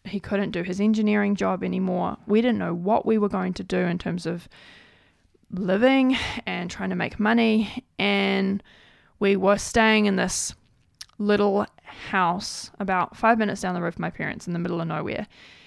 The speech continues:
And I just remember thinking, "I am desperate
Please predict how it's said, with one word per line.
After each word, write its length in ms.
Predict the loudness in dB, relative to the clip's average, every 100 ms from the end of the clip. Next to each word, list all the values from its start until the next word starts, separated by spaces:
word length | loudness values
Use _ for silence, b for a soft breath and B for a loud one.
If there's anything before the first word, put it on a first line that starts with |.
| b b b -20 -2
And 600 | 2 4 4 2 0 -6 _ _ _ _ _ _ _
I 140 | 4 6
just 180 | 6 4
remember 380 | 6 6 4
thinking, 640 | 2 -2 -2 -2 -2 -4 -8 _ _ _
"I 540 | -2 2 4 4 2 -2 -2
am 260 | 0 -2 -8 _
desperate 720 | -2 0 0 -6 -6 -6 -6